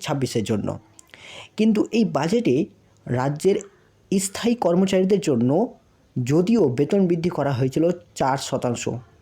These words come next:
এবং তাদের মোট বেতন বৃদ্ধি হয়ে আঠারো শতাংশ করা হয়েছে। এবার কিন্তু বাজেটে চুক্তিভিত্তিক কর্মচারীদের জন্য খুব একটা বড় ঘোষণা করা হয়নি।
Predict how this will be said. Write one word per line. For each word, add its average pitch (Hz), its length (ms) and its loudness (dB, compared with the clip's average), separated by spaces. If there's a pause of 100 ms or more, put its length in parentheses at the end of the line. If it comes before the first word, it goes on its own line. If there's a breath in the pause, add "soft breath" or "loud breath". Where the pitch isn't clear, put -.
(100)
এবং 170 300 2
তাদের 151 220 0 (640 soft breath)
মোট 214 160 4 (100)
বেতন 190 300 2
বৃদ্ধি 151 320 0
হয়ে 123 180 2 (340)
আঠারো 208 280 0
শতাংশ 165 260 -4 (120)
করা 120 200 0
হয়েছে। - 280 -4 (960 loud breath)
এবার 151 240 2 (500 soft breath)
কিন্তু 226 200 2 (140)
বাজেটে 214 320 0 (100)
চুক্তিভিত্তিক 226 580 0
কর্মচারীদের 185 500 2
জন্য 147 180 0 (140)
খুব 147 120 -4 (100)
একটা - 160 -4
বড় 131 180 2 (120)
ঘোষণা 127 320 -2
করা 110 200 -2
হয়নি। - 260 -8